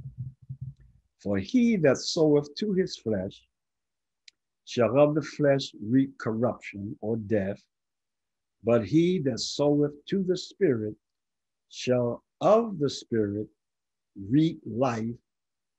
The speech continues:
everlasting." And, uh, and another, um,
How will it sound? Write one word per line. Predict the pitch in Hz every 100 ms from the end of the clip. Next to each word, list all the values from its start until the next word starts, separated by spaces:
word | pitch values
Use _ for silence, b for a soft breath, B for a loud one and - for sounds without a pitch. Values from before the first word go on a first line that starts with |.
| -
everlasting." | 110 117 113 107 87 - - - - _ _ _ _ _ _ _ _ _ _ _ _ _
And, | 95 95
uh, | 92 113
and | 104
another, | 104 123 135 113 107 101 - _ _ _ _ _ -
um, | 101 98 90 92 92